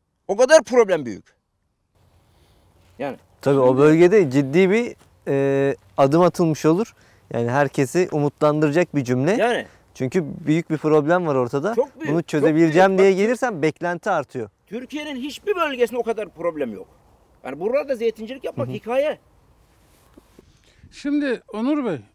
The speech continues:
Speaker 3: hakikaten biz altın özüydü değil mi?
Speaker 1: Evet, evet.
Speaker 3: Bindik pat pata,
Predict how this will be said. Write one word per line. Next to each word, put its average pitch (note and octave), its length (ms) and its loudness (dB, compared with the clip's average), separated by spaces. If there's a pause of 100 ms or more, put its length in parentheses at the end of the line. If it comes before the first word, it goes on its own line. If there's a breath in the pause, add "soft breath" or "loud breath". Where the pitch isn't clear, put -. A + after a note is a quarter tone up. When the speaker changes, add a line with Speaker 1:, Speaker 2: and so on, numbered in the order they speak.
Speaker 3:
hakikaten G#3+ 540 -8
biz G3+ 180 -12
altın G#3+ 380 2
özüydü G#3+ 480 0
değil C#4+ 120 0
mi? D4 60 0
Speaker 1:
Evet, A3 120 -4
evet. E3+ 100 -10
Speaker 3:
Bindik C4 460 -2
pat A#3 280 0
pata, A3+ 440 0